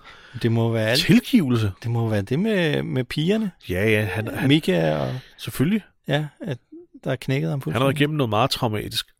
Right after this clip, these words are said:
Speaker 1: Ja.
Speaker 2: Det er også fair nok. Men han er eddermame gået fra... Øh,
Speaker 1: Ja, fra, fra at være, øh,
Speaker 2: det
Speaker 1: hammer-
Speaker 2: dybt aggressivt menneske der, ikke?
Speaker 1: hammermesteren,
Speaker 2: Ja, præcis.
Speaker 1: øh,
Speaker 2: Til bare at
Speaker 1: til
Speaker 2: blive en af Jesus'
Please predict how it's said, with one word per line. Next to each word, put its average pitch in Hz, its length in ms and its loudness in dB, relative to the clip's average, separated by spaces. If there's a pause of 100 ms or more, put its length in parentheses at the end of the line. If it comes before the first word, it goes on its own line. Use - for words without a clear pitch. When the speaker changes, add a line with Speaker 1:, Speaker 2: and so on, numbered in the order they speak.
(120)
Speaker 1:
Ja. 151 60 -2
Speaker 2:
Det 131 60 -2
er 127 80 6
også - 200 2
fair 117 240 0
nok. 101 180 0 (720)
Men 104 140 -2
han 98 180 -2
er 101 140 0
eddermame 139 400 4
gået 123 320 6
fra... 104 360 2
Øh, 90 520 2 (1080)
Speaker 1:
Ja, 101 80 -2
fra, 110 420 2
fra 107 240 2
at 98 60 0
være, 98 580 0 (140)
øh, - 260 -8
Speaker 2:
det 113 80 2
Speaker 1:
hammer- - 580 8
Speaker 2:
dybt 127 60 2
aggressivt 127 520 2
menneske 104 340 0
der, 117 100 6
ikke? 120 80 2
Speaker 1:
hammermesteren, 117 1000 2
Speaker 2:
Ja, 117 40 -6
præcis. 117 480 2
Speaker 1:
øh, 110 60 0
Speaker 2:
Til 107 140 2
bare 104 120 4
at 123 60 2
Speaker 1:
til 113 40 -2
Speaker 2:
blive 117 220 0
en 139 80 -4
af 139 40 0
Jesus' 120 440 0